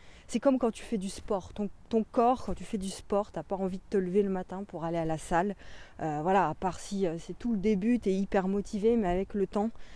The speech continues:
ouais, ton, ton corps, en plus, t'as des, t'as des courbatures si, si tu débutes et tout, et t'as pas envie d'y aller. Donc, mais parce que tu t'es engagé, bah, tu t'imposes d'y aller. Et tu te pousses à y aller, tu te forces à y aller au début, tu vois, jusqu'à ce que ça devienne une habitude, quelque chose que tu ne,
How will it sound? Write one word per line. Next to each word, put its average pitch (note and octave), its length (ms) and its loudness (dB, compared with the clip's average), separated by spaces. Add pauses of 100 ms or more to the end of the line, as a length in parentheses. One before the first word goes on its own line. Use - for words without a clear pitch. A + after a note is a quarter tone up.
(180)
ouais, F3+ 260 -2
ton, F#3+ 100 -2
ton F#3+ 260 -2
corps, A3 240 4
en G3 80 4
plus, G3+ 180 -6
t'as E3+ 120 0
des, D#3 140 -4
t'as C#3+ 160 -4
des D#3 80 -10
courbatures F#3 640 -4
si, D#3+ 360 -8
si - 200 -18
tu - 120 -14
débutes F3 380 -4
et D#3+ 80 0
tout, B3+ 200 -2 (300)
et F#3 60 -2
t'as G3+ 140 0
pas B3 180 2
envie G#3 260 2
d'y F#3 140 0
aller. F3 180 2
Donc, F3 220 -4
mais G3 220 6 (380)
parce G3+ 160 2
que D4 100 2
tu B3+ 160 0
t'es A#3 200 2 (100)
engagé, G#3+ 480 4
bah, G3+ 100 0
tu - 140 -14 (100)
t'imposes A3+ 520 0
d'y F3 160 0
aller. D#3+ 200 -2 (300)
Et G3+ 80 2
tu - 160 -6
te - 80 4 (200)
pousses F#4+ 300 6
à G#3 80 4
y F#3 140 4
aller, F3+ 160 2
tu - 120 -12
te A#3 120 0
forces - 480 0
à G3+ 60 0
y F#3 120 -2
aller G#3 160 0
au A3+ 80 0
début, D#3+ 320 -4 (140)
tu - 100 -6
vois, F#3+ 160 0 (320)
jusqu'à G#3+ 260 2
ce - 60 -6
que A3+ 80 -4
ça G3 140 -4
devienne F#3+ 340 2
une F#3 160 -2
habitude, F3+ 480 -4
quelque F3+ 240 -8
chose A3 160 -8
que - 120 -6
tu - 180 -10
ne, D#3+ 220 -4